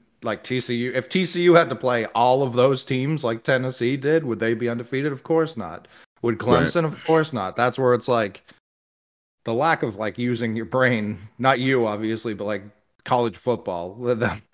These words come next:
Speaker 2: Oh, yeah,
Speaker 1: using
Speaker 2: listen,
Speaker 1: their
Speaker 2: that, that's
Speaker 1: brain
Speaker 2: the whole
Speaker 1: becomes
Speaker 2: game, baby.
Speaker 1: It's,
Speaker 2: Um,
Speaker 1: bring back, bring back Condi and the computers. It was a better system.
Speaker 2: It definitely was. Like, hey, beat everybody by eighty-seven points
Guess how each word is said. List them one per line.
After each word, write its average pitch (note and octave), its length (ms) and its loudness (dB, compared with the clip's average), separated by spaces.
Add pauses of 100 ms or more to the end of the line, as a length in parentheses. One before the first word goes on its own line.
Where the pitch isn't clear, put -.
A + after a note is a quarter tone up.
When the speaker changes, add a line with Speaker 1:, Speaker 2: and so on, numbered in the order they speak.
(100)
Speaker 2:
Oh, G#2 140 8
yeah, F2 60 8
Speaker 1:
using - 160 0
Speaker 2:
listen, A2 220 8
Speaker 1:
their A2+ 120 8
Speaker 2:
that, A#2+ 60 2
that's D3 200 8
Speaker 1:
brain - 20 2
Speaker 2:
the C3 80 10
whole D3 160 10
Speaker 1:
becomes E3+ 120 8
Speaker 2:
game, B2+ 180 6
baby. A#2+ 560 6
Speaker 1:
It's, G#2+ 580 4
Speaker 2:
Um, G#2 100 -10 (260)
Speaker 1:
bring E3 160 0
back, F3 380 6
bring C#3+ 260 2
back E3+ 320 4
Condi D3 460 6
and B2+ 100 0
the A#2 60 -2
computers. G2+ 680 -8
It A2 40 -10
was G#2+ 140 -8
a A2+ 40 -8
better A#2 280 0
system. F#2 480 -12 (800)
Speaker 2:
It D#3 160 4
definitely G2+ 380 2
was. F2 180 -2
Like, E2 260 -2
hey, E2+ 360 2 (400)
beat A2+ 260 0
everybody A2+ 480 6
by F2+ 240 4
eighty-seven G2+ 600 0
points E2+ 500 -8